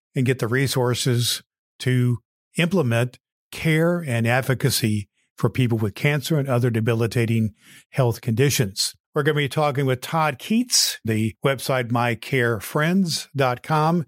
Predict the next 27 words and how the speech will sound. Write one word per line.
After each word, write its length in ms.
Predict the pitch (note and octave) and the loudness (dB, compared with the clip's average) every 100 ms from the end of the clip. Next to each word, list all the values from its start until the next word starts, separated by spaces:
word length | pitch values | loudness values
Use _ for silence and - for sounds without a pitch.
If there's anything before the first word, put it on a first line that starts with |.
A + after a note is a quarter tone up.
| - | -2
We're 140 | B2+ | 0
gonna 100 | C3 | 0
be 140 | B2 A#2+ | 0 0
talking 340 | C3 C3 B2+ | 0 0 0
about 320 | A#2 B2 A#2+ | 0 0 0
how 300 | G#2 A#2+ B2 | 0 0 -2
he 320 | A2 - F3+ | -2 -4 -2
transitioned 600 | E3 - D3+ C#3 C3 C3+ G2 | 0 0 0 0 0 -2 -4
his 360 | - F#3+ F3 | -4 -2 0
life 720 | A#2+ A#2 F3+ E3+ A#2+ C3 - | 0 0 0 0 0 -2 -6
from 260 | - B2 G#2+ | -4 -2 -2
California 600 | - D3+ F3+ F#3 E3+ D#3+ | 0 0 0 0 0 0
to 20 | |
Florida 400 | D3+ E3+ C#3+ C3 | 0 0 0 0
to 120 | B2+ C3 | 0 -2
care 260 | - C3 | 0 -2
for 240 | B2 B2+ A2+ | 0 -2 -2
his 480 | G2 B2+ B2+ A#2+ | 0 2 0 -2
parent 400 | - C#3 B2+ B2 - | -4 0 2 0 0
who's 140 | A#2+ | 0
debilitated 640 | A2+ A2+ B2 A2 A#2 A2+ | 0 2 2 2 0 0
with 120 | G#2+ G#2 | -2 -2
some 260 | B2+ A2+ | -2 0
really 240 | C3+ C3+ A2+ | 2 0 0
serious 420 | - A#2+ A2 G2+ | -2 0 0 0
health 240 | C3 G#2+ | 0 -2
problems. 600 | - A#2 A#2 G2+ - - | -2 0 0 -2 -6 -8